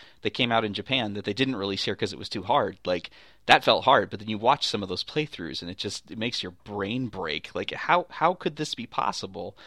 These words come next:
And, and just the fact that they've got this really simple, like, I love that the, their solution for how to, how to post a level is just that make any level you want, but you have to be able to beat it.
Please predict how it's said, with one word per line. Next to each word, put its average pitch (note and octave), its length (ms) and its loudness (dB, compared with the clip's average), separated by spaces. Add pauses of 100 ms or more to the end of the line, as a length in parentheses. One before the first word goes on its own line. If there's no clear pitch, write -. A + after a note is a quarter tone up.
(340)
And, G2+ 340 0 (240)
and B2+ 100 0
just C#3 140 0
the C#3 80 6
fact C3 220 8
that A#2+ 140 2
they've A2+ 220 2
got A#2+ 160 6
this A2 240 -4
really C3+ 240 0
simple, B2+ 540 -2 (400)
like, G#2+ 180 4
I A#2 100 10
love B2 360 4
that C3 160 0
the, A#2+ 140 2
their A2+ 200 2
solution A#2+ 460 0
for - 140 -2
how A2 240 4
to, G#2+ 220 4
how B2 180 4
to A2+ 60 4
post - 340 0
a A2 40 0
level G#2 380 0
is G2 100 -4
just - 280 -2
that G2+ 160 2 (280)
make A#2 240 4
any D3 160 2
level D3 280 4
you B2 120 -2
want, D3 320 0
but - 160 -4
you G#2+ 100 -12
have - 300 2
to - 80 -6
be A2 140 -4
able G#2+ 180 0
to G2 100 -4
beat A#2+ 340 -4
it. - 200 -6